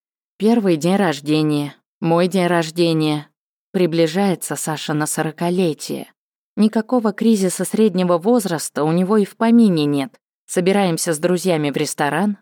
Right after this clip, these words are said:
будем отмечать. Дети останутся с бабушкой и дедом. Сердце моего папы работает как часы, так что он вполне способен за внуком побегать один вечер. Через пару часов Саша присылает мне видео с утренника,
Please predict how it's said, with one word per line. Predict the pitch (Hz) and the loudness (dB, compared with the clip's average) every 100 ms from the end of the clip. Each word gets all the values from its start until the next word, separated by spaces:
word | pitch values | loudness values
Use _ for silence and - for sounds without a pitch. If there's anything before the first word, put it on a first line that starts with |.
| _ | _
будем | 190 214 202 | 0 2 2
отмечать. | 190 - 220 220 180 143 - - _ _ _ _ - | 0 2 0 0 -4 -6 -8 -20 _ _ _ _ -4
Дети | 180 247 185 | 0 0 0
останутся | 147 - 175 160 139 151 | -4 -2 -2 -2 -4 -6
с | 139 | -4
бабушкой | 156 185 160 - 156 | -2 -2 -4 -2 0
и | 175 | 0
дедом. | 165 180 139 131 - _ _ - | 0 0 -2 -6 -12 _ _ -12
Сердце | - 185 - - | -4 -4 -4 -4
моего | 151 156 165 170 | -2 0 0 0
папы | 165 175 - 151 | 0 -4 -2 -2
работает | 151 151 165 156 147 | 0 0 0 2 0
как | - 160 - | -2 -4 -4
часы, | - 156 - 202 196 | -8 -8 -4 -4 -4
так | - 143 - | -6 -10 -8
что | - - 160 | -8 0 0
он | 180 | 0
вполне | - - 180 196 185 | -2 -2 0 2 0
способен | - 151 - 165 143 143 | -2 -4 -2 -2 0 -2
за | 147 | -2
внуком | 139 165 190 147 135 | -2 -2 -2 -2 -2
побегать | 143 139 170 156 - | -4 -4 -4 -4 -4
один | 139 135 156 | -4 -2 -2
вечер. | 170 156 - - - _ _ _ _ _ _ _ - | -2 -2 -4 -12 -14 _ _ _ _ _ _ _ -6
Через | 180 175 - | -4 -4 -2
пару | 196 165 147 | -2 0 -2
часов | - 165 - 185 | -8 -6 -4 -4
Саша | - 175 - 160 | -2 -4 -4 -8
присылает | - 147 180 170 170 131 | -8 -4 0 2 0 -2
мне | 156 151 | -4 -2
видео | 147 185 151 147 | 0 0 0 0
с | - | 0
утренника, | 226 220 196 147 131 - 120 | -2 -2 -2 -2 -4 -8 -16